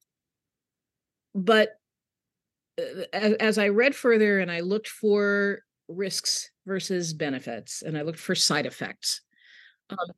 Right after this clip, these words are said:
it seems to me from what is available that outside of chelation, which is a, a sort of a different topic, and in, and in the podcast I said, "Let's, let's not talk about that one in this context," 'cause it's really a different thing.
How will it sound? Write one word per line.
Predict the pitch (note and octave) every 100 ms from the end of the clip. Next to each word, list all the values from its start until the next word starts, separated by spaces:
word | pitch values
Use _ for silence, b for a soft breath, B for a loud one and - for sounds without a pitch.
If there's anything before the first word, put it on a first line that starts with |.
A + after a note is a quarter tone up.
| _
it | G#3 G3+
seems | - C4 D4
to | - A#3+
me | F#3+ D3+ F3 D4 _ _ _
from | - G3+ F#3
what | F3+ F#3+
is | F#3+ E3+
available | D#3+ F3+ F#3+ F3+ D#3 C#3 b _
that | G#3+ -
outside | G#3 F3+ - C4 D4 E4+
of | - G3+ F#3+ F#3+ - _ _ _
chelation, | - G#3 G3 - C3+ B2+ _
which | E3+ D#3+
is | D#3+ D#3 -
a, | - -
a | -
sort | - G#3+
of | F#3+
a |
different | E3+ E3 D#3+ D3
topic, | - D3 C3 B2+
and | C3+ C#3+
in, | D3 -
and | D3+ D3
in | - D#3+
the | D#3 D3+ C#3+ -
podcast | E3+ D#3 D3+ C3 B2+
I |
said, | B2 C3 B2+
"Let's, | D3 D3 - F3+
let's | E3 -
not | E3 -
talk | C#3 C#3
about | B2 -
that | C#3+ -
one | C#3+ D3
in | D3+
this | D3 -
context," | - C#3+ - - -
'cause | D#3+
it's | D3+ -
really | E3+ D3
a | A#2+
different | - - -
thing. | - -